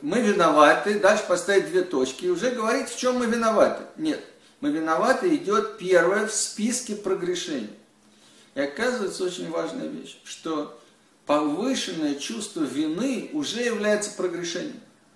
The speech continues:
Еще раз, повышенное чувство вины уже является прогрешением. Почему? Потому что когда мы чувствуем с вами очень-очень виноваты, то что происходит? Нам стыдно. Нам стыдно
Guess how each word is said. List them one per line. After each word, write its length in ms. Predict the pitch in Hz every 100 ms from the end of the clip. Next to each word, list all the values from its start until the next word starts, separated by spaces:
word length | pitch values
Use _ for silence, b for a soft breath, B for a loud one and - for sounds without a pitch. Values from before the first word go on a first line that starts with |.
| _ _ _ -
Еще 200 | 151 156
раз, 200 | 127 -
повышенное 920 | - - 143 175 277 - 190 165 143
чувство 440 | - 226 208 156
вины 600 | 139 113 131 170 262 269 B -
уже 220 | 139 131
является 420 | 226 208 196 190 -
прогрешением. 500 | 170 160 156 139 123
Почему? 340 | - 180 180
Потому 260 | - 196 170
что 100 | 170
когда 200 | 170 180
мы 80 | 170
чувствуем 380 | 226 202 156
с 80 | 147
вами 240 | 165 151 -
очень-очень 680 | 190 208 190 170 160 151 143
виноваты, 560 | 143 147 147 180 185 120 - _ _ B B B B B -
то 320 | 175 160 -
что 260 | - 196
происходит? 680 | - 175 160 - 139 131 147 - - - b b b
Нам 200 | - 139
стыдно. 560 | 139 - 185 151 120 104 - _ _ - -
Нам 180 | 151 147
стыдно 460 | - 180 175 156